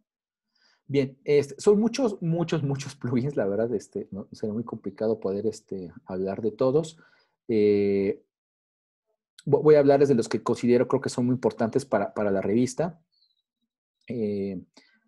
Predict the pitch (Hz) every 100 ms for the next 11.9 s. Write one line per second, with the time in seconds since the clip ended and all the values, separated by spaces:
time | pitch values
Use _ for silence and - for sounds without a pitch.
0 | _ 123 - 123 131 127 139 120 120 139
1 | 151 139 127 113 107 - 135 123 - -
2 | 110 113 107 110 113 - 123 131 127 131
3 | 131 - 190 202 _ _ _ _ _ 120
4 | 110 107 104 107 104 104 104 110 - _
5 | _ _ 165 120 120 117 143 139 139 143
6 | 151 - 127 139 139 156 120 101 98 -
7 | - 143 185 120 - - 104 98 98 98
8 | 98 _ 117 110 - 160 156 147 156 113
9 | 107 110 113 160 - 120 120 120 113 117
10 | 113 92 - 98 110 95 87 117 110 -
11 | 87 - 87 85 - 82 - 156 160